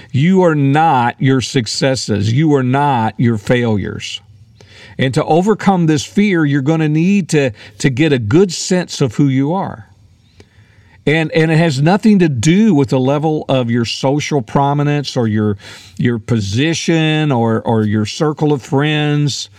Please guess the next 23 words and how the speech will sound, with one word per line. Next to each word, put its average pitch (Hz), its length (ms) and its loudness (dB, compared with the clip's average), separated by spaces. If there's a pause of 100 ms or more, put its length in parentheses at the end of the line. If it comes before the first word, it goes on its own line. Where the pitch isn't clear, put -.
(500)
As 143 180 0
a 143 80 2
born-again 170 600 2
believer, 165 580 2
I 185 240 0
found 143 560 0
that 127 160 -4
my 160 420 0
identity 131 640 -2
was 117 220 -2
in 110 160 -2
Christ - 720 -8 (580)
and 120 160 -2
he, 123 280 0 (100)
who 180 220 0
he 185 200 -2
says 147 380 -6
I 143 240 -4
am. 120 420 -6 (840)
My 165 400 0
identity 160 580 0
is 143 140 -2
protected 113 920 -4